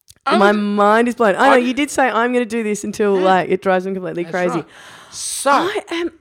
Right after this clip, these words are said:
Speaker 1: So what? What? So how did it end on the phone?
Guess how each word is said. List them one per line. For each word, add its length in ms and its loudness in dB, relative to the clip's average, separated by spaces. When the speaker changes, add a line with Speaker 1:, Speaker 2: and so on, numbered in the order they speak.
Speaker 1:
So 240 -4
what? 280 -2
What? 180 -6
So 160 -4
how 160 0
did 220 4
it 120 -8
end 300 2
on 120 2
the 80 0
phone? 680 -4